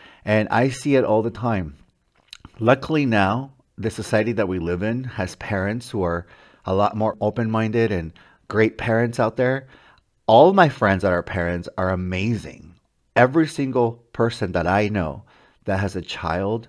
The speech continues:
that has become a mother or a father are superheroes to me they are super brave and they are incredible people. I do not have what it takes to be a dad,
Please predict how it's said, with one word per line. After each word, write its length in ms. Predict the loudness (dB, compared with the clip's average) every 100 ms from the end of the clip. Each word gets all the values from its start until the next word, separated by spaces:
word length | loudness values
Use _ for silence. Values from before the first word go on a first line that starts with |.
| _
that 100 | -6
has 180 | -4 -4
become 280 | -6 -6 -6
a 40 |
mother 400 | -4 -4 -2 -2
or 200 | -2 -2
a 40 | -4
father 640 | -4 -6 -4 -4 -6 -8 -14 _ _ _ _ 2
are 480 | 4 6 4 0 -8 _ _ _ _
superheroes 760 | -6 -2 0 2 4 4 4 -2
to 80 | -4
me 380 | -4 -4 -8 -14 _ -2
they 120 | 2
are 120 | 4 2
super 380 | -4 -4 -2
brave 480 | 0 0 2 0 -2 -6
and 220 | -6 -2
they 140 | 0
are 340 | 2 0 -2 -6 _ _ _ -8
incredible 640 | -6 -4 2 4 4 2
people. 640 | -2 -6 -4 -4 -4 -8 _ _ 0
I 480 | 4 6 4 0 -8 _ _ _ _ _ -4
do 120 | 0
not 280 | 2 2 2
have 340 | 0 0 2
what 140 | 0 -2
it 100 | -4
takes 300 | -6 -6 -8
to 80 |
be 100 | -6
a 80 | -6
dad, 500 | -4 -6 -6 -8 -12